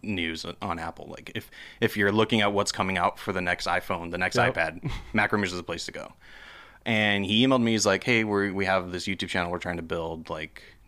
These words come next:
Speaker 1: do you want, like, we kinda like your stuff. You wanna come and make videos for us?" And I was like, of course,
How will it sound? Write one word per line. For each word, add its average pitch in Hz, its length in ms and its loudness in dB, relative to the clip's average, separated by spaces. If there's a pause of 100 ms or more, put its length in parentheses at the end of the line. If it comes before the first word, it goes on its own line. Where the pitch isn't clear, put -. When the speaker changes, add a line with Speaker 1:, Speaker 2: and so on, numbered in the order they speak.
Speaker 1:
do 101 120 -10
you 87 80 -6
want, - 760 -8 (880)
like, 87 220 -10
we 87 100 -8
kinda 87 220 -4
like 82 140 -8
your 80 80 -12
stuff. - 360 2
You 104 120 -2
wanna 90 180 2
come 87 480 -2 (340)
and 87 160 -4
make 87 140 -2
videos 90 300 -4
for - 100 0
us?" - 380 -2
And - 100 -16
I 87 40 -10
was 87 100 -10
like, 80 260 -8 (1080)
of - 160 0
course, 120 480 4